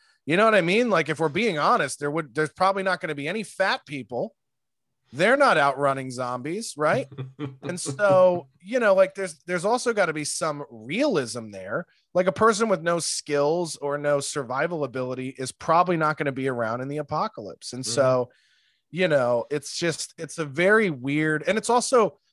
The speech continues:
Speaker 1: by the way, it's also an ad-, adapted source material. So you've got that to kind of stick to as well, right? You've got
Speaker 2: Mm-hmm.
Speaker 1: some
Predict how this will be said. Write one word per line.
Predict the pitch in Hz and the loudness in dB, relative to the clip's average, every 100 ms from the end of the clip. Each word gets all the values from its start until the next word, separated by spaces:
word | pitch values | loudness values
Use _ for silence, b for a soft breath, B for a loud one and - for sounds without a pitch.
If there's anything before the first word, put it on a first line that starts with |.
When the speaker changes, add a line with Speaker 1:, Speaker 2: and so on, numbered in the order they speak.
| _ _ 131 | _ _ 0
Speaker 1:
by | 180 | 2
the | 208 | 2
way, | 220 226 196 170 | 0 0 -2 -4
it's | 165 - | -10 -4
also | 180 208 - 202 185 | -2 -2 -2 0 -2
an | 160 | -4
ad-, | 156 165 165 151 | -6 -8 -8 -10
adapted | 143 156 160 190 180 143 | -6 -2 0 0 -4 -8
source | - 180 233 - | -6 -2 0 -2
material. | 147 123 - 113 113 151 | -6 -10 -8 -6 -2 0
So | 190 - 180 175 | 0 2 2 4
you've | 175 160 | 0 0
got | 190 180 | 2 2
that | 196 240 - | 2 0 -2
to | 170 | -10
kind | 175 147 | -6 -6
of | - | -6
stick | - 160 - - | -8 -10 -12 -6
to | 170 170 | -2 -2
as | 151 | -2
well, | 185 330 143 101 | -2 -2 -2 -2
right? | 123 185 | 0 0
You've | 165 135 | -2 -4
got | 156 | -4
Speaker 2:
Mm-hmm. | 208 | -4
Speaker 1:
some | - 180 226 160 | -2 0 0 -2